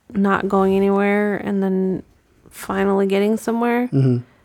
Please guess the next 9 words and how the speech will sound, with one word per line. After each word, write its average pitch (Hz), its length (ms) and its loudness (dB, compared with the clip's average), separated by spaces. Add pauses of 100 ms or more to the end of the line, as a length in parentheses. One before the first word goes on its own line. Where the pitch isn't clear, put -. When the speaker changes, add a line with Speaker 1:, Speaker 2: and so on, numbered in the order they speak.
(260)
Speaker 1:
it's 196 220 -2
at 180 180 2
a, 180 280 0 (1800)
maybe 175 540 -2
we're 170 320 -8 (300)
walking 294 1000 0
with 311 120 0
a 294 60 -2
cane? 349 340 -2